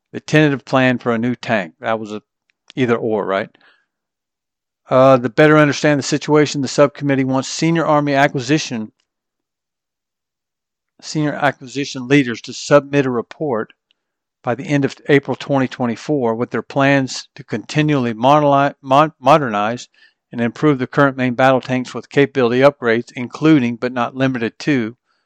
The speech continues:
third generation forward-looking infrared sights, the Trophy active protection system, and the three sixty situational awareness system.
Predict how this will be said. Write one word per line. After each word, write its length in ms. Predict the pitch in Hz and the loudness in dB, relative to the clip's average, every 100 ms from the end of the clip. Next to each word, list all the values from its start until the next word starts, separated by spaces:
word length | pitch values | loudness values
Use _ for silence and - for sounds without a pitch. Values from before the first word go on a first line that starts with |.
| _ _ _ - | _ _ _ -2
third 220 | 139 127 | 0 2
generation 580 | 139 131 135 123 127 110 | 0 2 2 0 -4 -12
forward-looking 760 | - 135 127 123 123 127 113 | -6 -2 -2 -2 -4 -6 -10
infrared 640 | 127 117 113 123 151 151 135 _ _ _ _ | -8 -8 -4 2 4 4 0 _ _ _ _
sights, 640 | - 139 135 131 - - _ _ _ _ _ | 0 2 2 0 -14 -14 _ _ _ _ _
the 100 | - | -14
Trophy 480 | - - 147 135 135 | -10 0 2 2 -2
active 380 | 131 127 - 110 | 0 0 0 -20
protection 440 | - - 135 - | -8 0 0 0
system, 520 | 120 147 127 - 131 127 _ _ _ _ _ - | -8 -6 -6 -6 -8 -10 _ _ _ _ _ -10
and 180 | 117 | -10
the 60 | 107 | -8
three 240 | - 143 | -2 -2
sixty 400 | 135 151 - 139 | 0 -2 -4 -6
situational 720 | 123 - - 135 123 113 120 | -6 -6 -6 -4 -4 -4 -6
awareness 420 | 113 139 151 104 - | -2 2 2 2 -10
system. 420 | 104 - - | -18 -16 -20